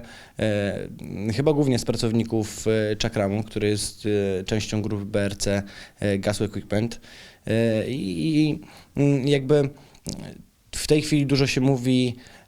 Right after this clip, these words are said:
e, o potrzeby albo o w duży-, o dużej ilości ofert pracy z takiej, z takiego działu, e, politechnicznego, powiedzmy, inżynieryjnego.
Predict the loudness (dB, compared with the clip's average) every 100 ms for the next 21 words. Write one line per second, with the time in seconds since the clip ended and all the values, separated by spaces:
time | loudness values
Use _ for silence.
0 | -2 2 2 0 2 4 6 6 4 0
1 | -14 -18 -20 -20 _ -20 _ -2 -2 2
2 | 4 4 4 4 4 4 4 2 -2 -6
3 | 0 0 0 -2 0 0 2 4 4 2
4 | 2 0 -2 0 -2 2 2 2 2 2
5 | 2 2 -4 0 2 2 0 -4 -6 -2
6 | 0 2 4 4 4 2 -2 -6 -18 -4
7 | 0 2 2 2 2 0 0 0 2 2
8 | 0 -2 -4 -4 -6 -8 -4 -2 0 2
9 | 2 2 0 0 0 -2 -4